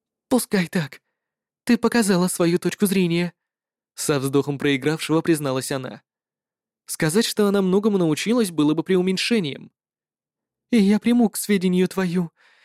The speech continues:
рекомендацию", продолжила она. "А пока ты, кажется, упоминала план".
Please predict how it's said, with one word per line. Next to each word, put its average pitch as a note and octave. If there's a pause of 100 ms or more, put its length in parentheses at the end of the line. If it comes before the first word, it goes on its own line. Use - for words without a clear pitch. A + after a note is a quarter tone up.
(320)
рекомендацию", F3 (280)
продолжила C#3+
она. C3+ (640)
"А F#3+
пока A3+ (260)
ты, A3+
кажется, G#3+
упоминала G#3+
план". G3+